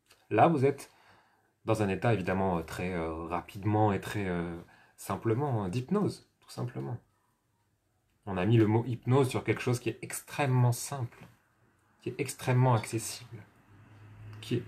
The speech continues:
justement tout simplement naturel. Alors c'est vrai que dans une séance d'hypnose, et surtout une séance thérapeutique, on va juste un peu pousser cet état. On va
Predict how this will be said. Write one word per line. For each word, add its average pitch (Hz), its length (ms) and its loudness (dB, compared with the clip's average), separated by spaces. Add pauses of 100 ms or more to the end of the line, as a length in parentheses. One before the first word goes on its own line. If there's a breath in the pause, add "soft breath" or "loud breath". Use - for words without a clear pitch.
justement 123 640 4
tout 123 100 -4
simplement 117 420 2
naturel. 113 640 -2 (1700 loud breath)
Alors 98 120 0
c'est - 120 0
vrai 131 120 6
que 123 80 2
dans 107 140 2
une 92 140 -4
séance - 680 4 (840)
d'hypnose, 113 540 4
et 90 80 -2
surtout - 300 -6
une 98 60 -4
séance 90 300 -8
thérapeutique, - 800 -8 (560)
on 110 60 -6
va 107 100 2
juste 110 200 2
un 135 80 2
peu 151 140 4
pousser 170 320 0
cet 110 220 0
état. 101 300 -4 (880 loud breath)
On 92 100 -4
va 90 360 6